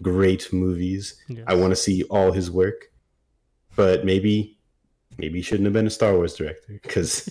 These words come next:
Speaker 2: <laughs>
Speaker 1: his movies and ideas are too out there
Speaker 2: Out,
Speaker 1: to fit
Speaker 2: out of
Speaker 1: into a
Speaker 2: this
Speaker 1: major
Speaker 2: world?
Speaker 1: big universe. Yes,
Speaker 2: <laughs>
Speaker 1: they're too out of this world.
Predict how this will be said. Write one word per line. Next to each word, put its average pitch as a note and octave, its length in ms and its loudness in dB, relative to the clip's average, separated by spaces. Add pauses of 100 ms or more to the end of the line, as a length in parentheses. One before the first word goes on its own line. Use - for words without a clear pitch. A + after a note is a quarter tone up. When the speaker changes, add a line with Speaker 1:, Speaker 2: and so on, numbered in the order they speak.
Speaker 2:
<laughs> - 80 -10
Speaker 1:
his D3 280 -2
movies G2+ 340 2
and G2 100 2
ideas F#2+ 380 2
are F#2 60 -2
too G#2 400 0 (1000)
out C3+ 280 2
there F#2+ 160 4
Speaker 2:
Out, F#2 40 4
Speaker 1:
to F#2 80 -6
fit - 220 -4
Speaker 2:
out C3+ 140 2
of C#3 60 2
Speaker 1:
into C#3 100 2
a C#3+ 40 8
Speaker 2:
this C3 120 2
Speaker 1:
major C#3 100 6
Speaker 2:
world? D3 260 6
Speaker 1:
big G2 140 0
universe. A2+ 460 2
Yes, C3 500 6
Speaker 2:
<laughs> - 140 -2
Speaker 1:
they're A2+ 140 2
too A#2+ 220 2
out G2 180 2
of G#2 80 2
this G2+ 260 -2
world. E2+ 300 -4